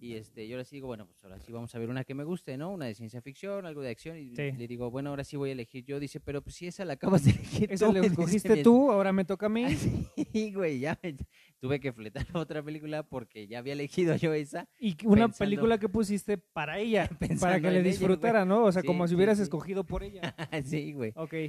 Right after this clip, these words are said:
Speaker 2: y
Speaker 1: Entonces,
Speaker 2: te fletaste una segunda
Speaker 1: la
Speaker 2: película
Speaker 1: tuve
Speaker 2: de
Speaker 1: que
Speaker 2: amor.
Speaker 1: fletar una segunda película de amor.
Speaker 2: Ok. Digo, tú tienes
Speaker 1: <laughs>
Speaker 2: tiempo de ver dos. Yo a lo mucho veo una, y eso ya a las ocho, nueve de la noche, y a veces ni la acabo de ver, por ejemplo.
Speaker 1: Bueno, la vi por partes, güey.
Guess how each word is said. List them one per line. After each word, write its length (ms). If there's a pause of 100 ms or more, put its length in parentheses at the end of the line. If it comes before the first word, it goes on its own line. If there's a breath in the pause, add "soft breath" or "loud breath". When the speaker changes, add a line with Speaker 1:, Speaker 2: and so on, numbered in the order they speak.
(200)
Speaker 2:
y 680
Speaker 1:
Entonces, 80
Speaker 2:
te 120
fletaste 640
una 300
segunda 320
Speaker 1:
la 60
Speaker 2:
película 320
Speaker 1:
tuve 80
Speaker 2:
de 40
Speaker 1:
que 40
Speaker 2:
amor. 160
Speaker 1:
fletar 160
una 120
segunda 340
película 420
de 80
amor. 180
Speaker 2:
Ok. 240 (320)
Digo, 280
tú 140
tienes 280
Speaker 1:
<laughs> 0
Speaker 2:
tiempo 280
de 120
ver 240
dos. 420 (240)
Yo 140
a 20
lo 100
mucho 320
veo 220
una, 480 (360)
y 140
eso 200
ya 200
a 40
las 320
ocho, 300
nueve 180
de 100
la 120
noche, 300
y 140
a 60
veces 240
ni 100
la 120
acabo 240
de 80
ver, 160
por 160
ejemplo. 320
Speaker 1:
Bueno, 160
la 80
vi 100
por 180
partes, 380
güey. 140